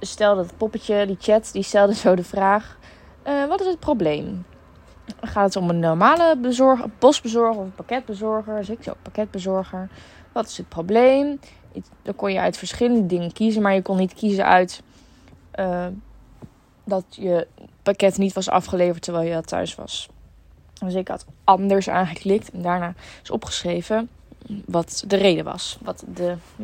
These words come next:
ja, dat dus. En, ehm, en toen kreeg ik zo'n raar antwoord. Het was, toen kreeg ik een, ehm,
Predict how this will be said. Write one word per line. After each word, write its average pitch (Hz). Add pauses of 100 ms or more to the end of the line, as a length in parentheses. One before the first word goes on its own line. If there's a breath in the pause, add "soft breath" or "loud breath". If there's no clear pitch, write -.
ja, - (480 loud breath)
dat 147
dus. - (420 loud breath)
En, 254
ehm, 240 (680)
en 262
toen 392
kreeg 381
ik -
zo'n 415
raar 294
antwoord. 226 (200 loud breath)
Het 208
was, 254 (160)
toen 262
kreeg 302
ik 262
een, 240
ehm, 226